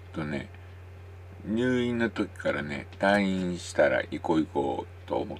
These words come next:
とったんでね、他にもあのー、何個か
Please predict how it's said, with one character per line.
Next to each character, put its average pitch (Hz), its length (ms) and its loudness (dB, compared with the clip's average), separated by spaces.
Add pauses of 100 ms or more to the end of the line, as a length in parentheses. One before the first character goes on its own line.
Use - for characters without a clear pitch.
と - 120 -4
っ - 20 -12
た - 160 -6
ん - 140 -8
で - 80 -4
ね、 - 180 -2 (680)
他 123 260 12
に 113 100 6
も 78 160 6
あ 78 40 2
の 73 680 0 (580)
ー、 - 20 -10
何 82 200 0
個 69 120 2
か 73 220 6